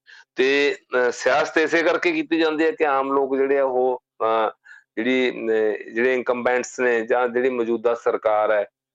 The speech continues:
ਉਹ ਤੋਂ ਔਖੇ ਹੋਣ, ਤੰਗ ਹੋਣ, ਤਾਂ ਕਿ ਆਉਣ ਵਾਲੇ ਸ-, ਅਮ, ਜਦੋਂ ਵੋਟਾਂ ਆਉਂਦੀਆਂ ਨੇ ਤਾਂ ਉਦੋਂ ਉਹਨਾਂ ਨੂੰ ਪਾਸੇ ਲਾਂਭੇ ਕਰਨ। ਮੈਂ ਸਮਝਦਾ ਕਿ ਇਹ ਤੌਰ ਤਰੀਕਾ ਜਿਹੜਾ ਹੈਗਾ ਇਹ ਬਹੁਤ ਜਿਹੜਾ ਗਲਤ ਹੈ, ਕਿਉਂਕਿ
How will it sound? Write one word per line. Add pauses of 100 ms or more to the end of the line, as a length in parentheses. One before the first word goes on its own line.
(100)
ਉਹ
ਤੋਂ
ਔਖੇ
ਹੋਣ,
ਤੰਗ
ਹੋਣ,
ਤਾਂ
ਕਿ
ਆਉਣ
ਵਾਲੇ
ਸ-, (120)
ਅਮ, (140)
ਜਦੋਂ
ਵੋਟਾਂ
ਆਉਂਦੀਆਂ
ਨੇ
ਤਾਂ
ਉਦੋਂ
ਉਹਨਾਂ
ਨੂੰ
ਪਾਸੇ
ਲਾਂਭੇ
ਕਰਨ। (460)
ਮੈਂ
ਸਮਝਦਾ
ਕਿ
ਇਹ
ਤੌਰ
ਤਰੀਕਾ
ਜਿਹੜਾ
ਹੈਗਾ
ਇਹ
ਬਹੁਤ
ਜਿਹੜਾ
ਗਲਤ
ਹੈ,
ਕਿਉਂਕਿ